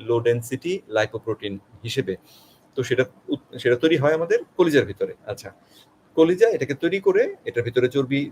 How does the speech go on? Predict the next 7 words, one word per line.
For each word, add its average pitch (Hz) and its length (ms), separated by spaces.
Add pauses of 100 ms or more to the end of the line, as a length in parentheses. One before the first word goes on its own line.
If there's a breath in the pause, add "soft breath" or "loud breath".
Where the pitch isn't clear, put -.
দিয়ে, 160 340 (140)
চর্বি 120 220
কণা, 135 280 (360)
চর্বি 185 260
কণাগুলো 214 460
আসলে 135 300
কোলেস্টেরল। 104 480